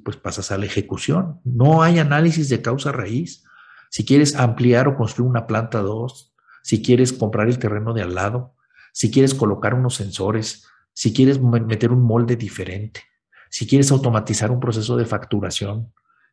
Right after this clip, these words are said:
pues la verdad, hay muchas de estas ideas que no necesitan solución de problemas. Se llama enfoque de diseño.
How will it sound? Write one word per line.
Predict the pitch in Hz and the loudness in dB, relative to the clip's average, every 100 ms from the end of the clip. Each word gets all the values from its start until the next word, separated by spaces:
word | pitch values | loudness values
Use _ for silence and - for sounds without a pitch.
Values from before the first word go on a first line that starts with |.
| _ | _
pues | 104 95 | -6 -2
la | 98 95 | -2 0
verdad, | 98 92 95 98 98 113 135 - - - - _ _ - | 0 -2 -4 -6 -6 -6 -8 -10 -16 -18 -20 _ _ -6
hay | 110 | 0
muchas | 113 123 110 | 2 2 0
de | |
estas | 107 113 143 | 0 0 4
ideas | 131 120 | 4 4
que | - | 0
no | 101 101 | -2 -2
necesitan | 107 117 113 113 117 123 | 0 0 0 -2 -2 -2
solución | 110 95 - 82 | -2 -2 -6 -10
de | 85 | -8
problemas. | 113 147 208 185 - _ _ | -4 -2 -2 -6 -14 _ _
Se | - | -2
llama | 107 117 143 139 | 0 2 0 -2
enfoque | 135 113 104 110 107 - 147 - _ | -2 -2 -2 -6 -6 -6 -6 -6 _
de | 120 120 135 131 | -4 0 2 2
diseño. | 131 135 135 - 135 135 135 131 120 107 | 0 0 -2 -2 0 2 2 2 -2 -4